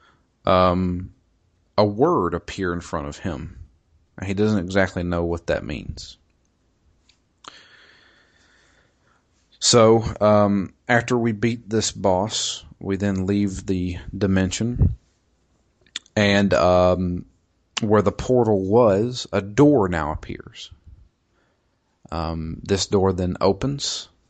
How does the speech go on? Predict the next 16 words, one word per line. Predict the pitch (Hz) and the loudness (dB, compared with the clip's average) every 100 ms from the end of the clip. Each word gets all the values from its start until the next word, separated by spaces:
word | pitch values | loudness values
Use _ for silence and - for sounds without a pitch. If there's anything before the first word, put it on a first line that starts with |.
| _ - | _ -4
and | 98 | 0
it | 95 | 0
is | 95 95 | 0 0
another | 95 95 98 92 85 | 0 2 2 -2 -6
giant | - 107 92 90 90 - | -2 2 2 2 -2 -2
suit | - 98 87 | -2 -2 -4
of | 85 | -2
armor | 101 92 69 60 - - _ - _ _ | 0 0 -2 -10 -16 -20 _ -20 _ _
that | 90 73 | -2 -2
we | 95 | -4
fought | - - 110 98 98 - _ _ _ _ _ _ | -2 4 6 6 2 -8 _ _ _ _ _ _
on | 95 90 85 | -4 -4 -6
the | |
fourth | - - 127 101 - | -10 -6 -4 -4 -8
floor | - 78 50 - - _ _ _ _ _ _ | -10 -8 -8 -12 -18 _ _ _ _ _ _
whenever | - 90 82 85 82 82 | -8 -6 -4 -4 -4 -8